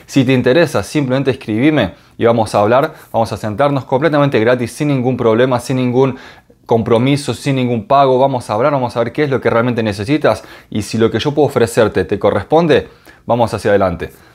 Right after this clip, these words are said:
Déjame decirte una cosa, mucha gente a partir de los cuarenta años ya no sabe para dónde dirigirse en el entrenamiento. Yo ya voy a tener cuarenta años, sé exactamente dónde hay que ir a los cuarenta años, así que ya sea que estás empezando en el gimnasio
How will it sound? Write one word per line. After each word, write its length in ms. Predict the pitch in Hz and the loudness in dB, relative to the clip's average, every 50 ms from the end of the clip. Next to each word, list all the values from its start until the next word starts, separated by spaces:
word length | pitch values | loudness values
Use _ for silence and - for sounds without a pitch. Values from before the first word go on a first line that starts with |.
| _ - | _ -4
Déjame 320 | 127 127 - 139 123 123 | -4 -2 0 0 0 0
decirte 220 | 117 117 123 117 135 | 0 -2 -2 -2 0
una 160 | 123 117 104 | 0 0 2
cosa, 260 | 113 95 90 101 85 | 0 0 -2 -2 -6
mucha 260 | 104 123 139 131 131 | -6 -4 -4 -4 -4
gente 240 | 117 151 143 139 123 | -2 -2 0 2 2
a 100 | 113 - | 2 2
partir 220 | 113 101 104 - | 0 -2 -2 0
de 40 | 131 | 0
los 120 | 117 110 - | 0 0 2
cuarenta 400 | - 113 117 120 123 123 113 117 | 0 0 0 0 0 0 0 2
años 280 | 123 120 113 110 - | 2 0 -2 -4 -4
ya 180 | - 120 113 - - - - - - | -2 -2 -2 -4 -6 -20 -20 -18 -10
no 260 | - 101 110 127 123 117 | -6 -2 0 0 0 0
sabe 240 | - 127 123 123 | 2 2 2 2
para 160 | - 107 104 110 | 2 2 2 2
dónde 160 | 117 117 104 | 2 2 0
dirigirse 540 | 101 92 101 95 - 120 117 - - 120 - | 0 0 -2 -4 -4 -6 -6 -6 -8 -8 -6
en 120 | - 113 107 | -6 -6 -4
el 60 | 101 | -4
entrenamiento. 680 | 101 95 - 101 101 101 101 92 87 78 - 82 - - - | -6 -4 -2 -2 -2 0 0 -2 -4 -4 -6 -8 -8 -10 -14
Yo 220 | - - 151 151 147 | -6 0 0 0 2
ya 160 | 147 - 139 | 2 2 2
voy 100 | 127 131 | 4 4
a 60 | 117 | 2
tener 200 | 117 117 123 123 | 2 0 -2 0
cuarenta 380 | - 117 117 117 113 107 117 117 | 0 2 0 0 2 2 2 2
años, 280 | 117 120 117 110 - - - - - - | 2 0 -2 -6 -8 -10 -20 -20 -20 -20
sé 180 | - - - 139 | -12 -4 -2 -2
exactamente 600 | 131 131 - - 151 143 - 127 131 135 120 123 | 0 0 -2 -4 -2 -2 0 0 0 0 0 0
dónde 180 | 117 120 120 117 | 2 2 2 2
hay 80 | 110 | 2
que 120 | - 127 120 | 2 2 2
ir 80 | 127 | 2
a 100 | - 113 | 2 0
los 120 | 107 101 - | -2 -2 -2
cuarenta 440 | - 104 110 117 117 104 110 107 | 0 2 2 2 2 2 2 2
años, 260 | 110 110 110 107 95 104 | 2 2 0 -4 -6 -6
así 160 | 104 131 123 | -6 -6 -6
que 60 | 131 | -6
ya 120 | 117 127 | -6 -4
sea 140 | 117 - 131 | -2 -2 0
que 60 | 113 | -2
estás 240 | 107 - 120 120 123 | -2 -4 -6 -6 -4
empezando 420 | 117 123 120 - 123 - 165 165 156 | -4 -4 -2 -2 -2 -2 -2 -2 -2
en 60 | 139 | -2
el 60 | - | -2
gimnasio 600 | - 123 131 135 139 127 123 - 127 123 - - | -2 -2 0 0 0 0 0 0 0 0 -2 -4